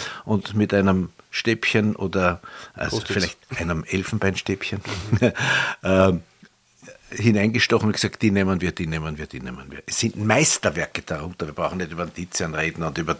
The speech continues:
Speaker 1: und so weiter, äh, wie, aber zum Beispiel diese zwei kleinen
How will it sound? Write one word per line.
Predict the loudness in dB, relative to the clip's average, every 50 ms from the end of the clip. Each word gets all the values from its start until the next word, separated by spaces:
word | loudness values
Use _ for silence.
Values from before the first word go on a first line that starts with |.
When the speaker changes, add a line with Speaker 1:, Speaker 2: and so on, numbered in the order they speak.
| -4
Speaker 1:
und | -8 -6 -6
so | -4 -4
weiter, | -4 -4 -4 -2 -2 -4 -4 -4 -8 -8 -8 -8 -8
äh, | -4 -4 -2 0 0 0 0 0 -2 -6 -2
wie, | 0 0 0 0 0
aber | 0 0 0 2
zum | 0 0 0
Beispiel | 0 0 0 -2 -4 -4
diese | -4 -2 -2 0 -2 0
zwei | -2 0 -2 0 0
kleinen | 0 0 2 2 0 0 -2 -4 -8 -14